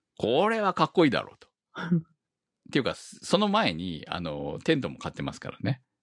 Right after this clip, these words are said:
Speaker 1: ミニ、
Speaker 2: うん。
Speaker 1: ミニ、ミニのね。
Speaker 2: ええ。
Speaker 1: あの、あの、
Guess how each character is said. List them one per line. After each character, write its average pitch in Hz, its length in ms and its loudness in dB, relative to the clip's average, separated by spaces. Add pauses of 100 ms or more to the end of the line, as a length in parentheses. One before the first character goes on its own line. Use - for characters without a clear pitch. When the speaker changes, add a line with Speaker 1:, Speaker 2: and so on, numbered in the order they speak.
Speaker 1:
ミ 98 160 0
ニ、 226 120 2
Speaker 2:
う 202 80 -2
ん。 - 60 -6
Speaker 1:
ミ 104 160 0
ニ、 101 160 -2
ミ 113 160 2
ニ 98 240 -4
の - 0 - (120)
ね。 175 100 -4
Speaker 2:
え - 40 -4
え。 - 40 -6
Speaker 1:
あ 87 100 -6
の、 80 320 -4
あ - 40 -4
の、 - 400 -4